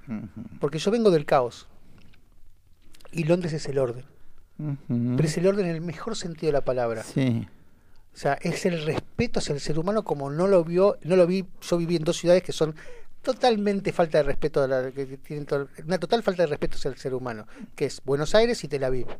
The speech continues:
Speaker 1: Ujú.
Speaker 2: Israel en general y, bueno, y Argentina en general. Vamos a ver.
Speaker 1: Vos sabés que tengo un amigo, Alan,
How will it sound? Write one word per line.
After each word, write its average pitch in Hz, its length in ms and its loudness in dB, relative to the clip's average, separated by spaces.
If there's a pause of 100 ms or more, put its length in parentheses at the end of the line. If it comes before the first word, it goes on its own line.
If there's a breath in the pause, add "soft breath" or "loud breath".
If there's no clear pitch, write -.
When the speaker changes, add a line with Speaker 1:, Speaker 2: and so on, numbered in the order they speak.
(120)
Speaker 1:
Ujú. 117 500 2
Speaker 2:
Israel 156 280 0
en 160 100 0
general 160 460 4
y, 165 140 -8
bueno, 139 280 -4
y 139 120 -2
Argentina 160 420 -4
en - 40 -10
general. 131 220 -2
Vamos 196 180 -2
a 175 60 2
ver. 160 160 2
Speaker 1:
Vos 269 120 4
sabés 220 240 4
que 170 120 0
tengo 131 360 4
un 110 120 4
amigo, 135 540 2 (240)
Alan, 131 580 2